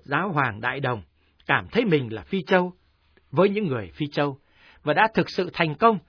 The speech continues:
trong việc đối thoại và được lắng nghe như một người cha bởi tất cả các Kitô hữu và tất cả những người thiện chí sống ở đây. Tất cả mọi người. Để kết thúc với một hình ảnh đã rất đánh động tôi. Đức Thánh Cha đi xe jeep cùng với imam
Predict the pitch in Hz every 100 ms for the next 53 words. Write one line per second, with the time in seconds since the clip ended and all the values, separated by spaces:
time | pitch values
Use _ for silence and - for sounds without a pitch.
0 | _ _ 226 214 151 170 226 - 185 135
1 | - 131 131 120 113 175 220 190 180 -
2 | _ _ 180 196 147 127 123 107 - 156
3 | 151 - _ - 135 98 - 233 - 127
4 | 85 - 165 160 147 147 127 131 170 -
5 | _ _ 131 - 262 - 120 113 196 143
6 | 110 - 160 131 - 160 208 160 208 139
7 | 98 135 - _ _ _ _ _ _ -
8 | 247 - 139 90 107 120 113 101 73 _
9 | _ _ _ _ _ - 143 101 - 190
10 | 226 226 - 220 160 - 143 147 117 80
11 | - - 156 - - 139 190 139 139 -
12 | 139 127 _ _ _ _ _ - 185 -
13 | 180 160 143 135 131 156 151 151 143 165
14 | 233 - 127 110 131 196 180 170 170